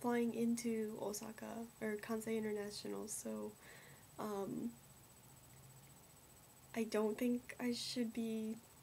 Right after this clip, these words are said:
affected, but I'm checking my email all the time for any updates for anything.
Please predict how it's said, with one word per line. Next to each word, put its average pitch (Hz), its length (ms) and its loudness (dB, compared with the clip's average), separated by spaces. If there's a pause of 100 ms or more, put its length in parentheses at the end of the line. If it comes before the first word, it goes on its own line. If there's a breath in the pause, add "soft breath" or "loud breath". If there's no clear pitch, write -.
(460)
affected, 294 540 -2 (180)
but 220 280 2
I'm 214 540 0 (220)
checking 233 340 -2
my 220 120 0
email 214 520 -2 (1000)
all 226 120 4
the 220 100 2
time 214 480 0 (640)
for 226 180 2
any 220 260 2
updates - 640 -2
for 220 120 -2
anything. 233 520 0